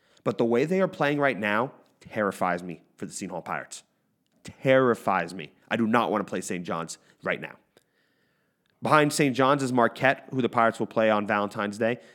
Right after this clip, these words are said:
Then Providence, Butler, Georgetown, DePaul. That's why these games were so important. uconn was ahead of the Pirates before the game. Providence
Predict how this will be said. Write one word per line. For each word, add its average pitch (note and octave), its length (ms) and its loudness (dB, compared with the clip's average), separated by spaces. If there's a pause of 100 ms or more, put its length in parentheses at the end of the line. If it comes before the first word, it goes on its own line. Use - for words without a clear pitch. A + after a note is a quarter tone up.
(140)
Then A#2+ 180 0
Providence, D#3 640 2 (200)
Butler, D3 540 2
Georgetown, A#2+ 580 0
DePaul. G#2+ 360 -4 (160)
That's B2+ 180 0
why F#3 80 4
these E3+ 180 -2
games C#3 220 0
were A#2 80 0
so A#2+ 180 0
important. F2+ 460 -4 (240)
uconn F#3 340 4
was C#3 120 2
ahead D3+ 320 2
of B2+ 260 4
the A#2 80 -2
Pirates A#2+ 480 4
before A#2 380 0
the G2+ 100 0
game. F#2+ 300 -2 (880)
Providence D#3+ 680 2